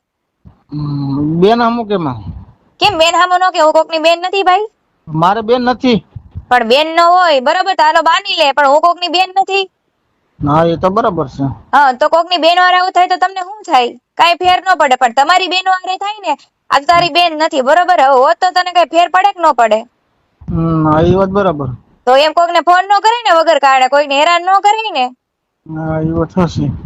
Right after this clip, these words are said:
Speaker 2: આ તો તે મને ફોન કર્યો, બીજી ગમે એ છોકરી હોય, બરોબર?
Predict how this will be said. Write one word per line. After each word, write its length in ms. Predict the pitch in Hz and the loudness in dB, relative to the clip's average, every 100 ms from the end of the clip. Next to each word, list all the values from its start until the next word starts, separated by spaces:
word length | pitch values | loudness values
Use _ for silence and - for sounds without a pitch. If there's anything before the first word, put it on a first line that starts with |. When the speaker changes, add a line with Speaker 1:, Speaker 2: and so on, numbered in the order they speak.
| - - | -16 -6
Speaker 2:
આ 80 | 240 | -2
તો 140 | 285 311 | 0 2
તે 200 | 339 339 | 2 2
મને 260 | 339 381 359 | 2 2 2
ફોન 220 | 294 254 | 0 2
કર્યો, 200 | 240 226 | 2 2
બીજી 260 | 247 277 | -2 -4
ગમે 260 | 330 349 339 | 0 0 0
એ 40 | |
છોકરી 360 | 320 339 359 370 | 2 2 2 0
હોય, 120 | 359 | 2
બરોબર? 340 | 320 370 370 | 2 2 0